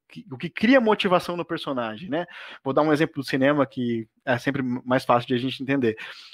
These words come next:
Por exemplo, quando que, quando que surge o Batman, né? O Batman surge não quando ele coloca a capa, não quando ele co-, compra todos aqueles equipamentos. Ele surge quando os pais dele,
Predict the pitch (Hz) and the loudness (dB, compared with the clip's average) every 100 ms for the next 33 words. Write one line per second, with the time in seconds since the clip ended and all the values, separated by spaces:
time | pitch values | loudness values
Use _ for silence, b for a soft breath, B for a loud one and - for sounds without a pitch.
0 | B B 180 180 185 - 285 302 - 226 | B B 2 2 2 2 2 2 0 -4
1 | - 233 233 - 175 - 233 269 156 131 | 0 2 2 0 -2 0 2 4 2 4
2 | 127 117 - 117 101 _ 123 147 - - | 4 4 2 -6 -8 _ -2 0 0 -4
3 | 143 131 135 - 220 262 - 143 151 214 | 2 4 4 2 -4 -4 -2 0 0 0
4 | 294 B B - 359 359 269 220 185 165 | -4 B B 0 2 2 2 4 6 6
5 | 156 - 143 156 165 - 120 139 214 233 | 2 2 4 6 4 2 -2 -2 -2 -2
6 | 220 196 175 151 - _ _ 147 127 156 | -2 -2 -2 -4 -8 _ _ -16 -8 -4
7 | 160 156 139 143 143 131 - 135 120 117 | -2 -4 -2 0 0 -2 0 0 0 -4
8 | 147 175 185 185 208 - 208 214 247 B | -4 -2 -2 -4 -4 -4 -2 -2 -4 B
9 | B 269 - 165 165 156 143 143 196 | B -10 -4 0 2 4 6 6 4